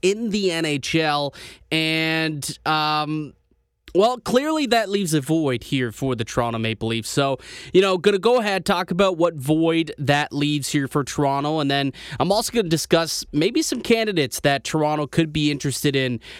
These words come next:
uh, possibly a couple of guys from within the organization and a couple of guys from the outside of the organization, uh, who they could possibly bring in, uh,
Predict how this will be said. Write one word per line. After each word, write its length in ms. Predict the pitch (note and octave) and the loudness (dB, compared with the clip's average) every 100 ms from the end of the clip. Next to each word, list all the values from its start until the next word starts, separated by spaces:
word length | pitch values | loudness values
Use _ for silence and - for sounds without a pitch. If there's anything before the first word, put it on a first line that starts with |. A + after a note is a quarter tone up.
| - | -2
uh, 340 | C#3+ C#3 C3+ | 0 2 0
possibly 540 | C3+ D3 C#3 - C3+ C#3 | -2 -2 -2 -2 0 0
a 40 | |
couple 280 | B2+ D#3 C#3+ | 0 -2 0
of 40 | |
guys 360 | B2 C#3 D3+ D3 | 0 0 -2 -2
from 200 | - C3 | 0 0
within 240 | B2 C#3+ | 0 0
the 100 | G#3 | 2
organization 840 | G3+ G3 F3+ F#3 D#3+ E3+ E3+ F#3 E3 | 0 2 0 0 0 0 0 0 0
and 80 | C#3 | 0
a 40 | |
couple 220 | D#3+ - | 0 0
of 60 | C3 | 0
guys 380 | C#3 C#3 C3+ - | 2 2 -2 0
from 260 | D3+ D3 | 2 2
the 180 | D#3 E3 - | -2 -2 2
outside 800 | A3 A3 - D3+ B2+ A#2+ A2+ A2+ - - | 2 2 0 0 2 0 -2 -6 -16 -4
of 220 | - C#3+ | 0 0
the 80 | C3+ | 2
organization, 840 | C#3 C3 C3 A#2+ C3+ C3 C#3 B2+ B2 | 0 0 -2 0 0 0 -2 -2 -2
uh, 260 | G#2+ B2+ | -2 0
who 100 | A#2+ | 0
they 120 | C3 B2+ | 0 -2
could 160 | B2 | -2
possibly 500 | - C3+ C3 C3 C3 | 0 0 -2 -2 -2
bring 300 | A2+ C3+ C#3 | 0 -2 0
in, 240 | B2+ B2+ A2+ - - - - | -2 -2 -6 -12 -20 -20 -8
uh, 160 | F#2+ | -6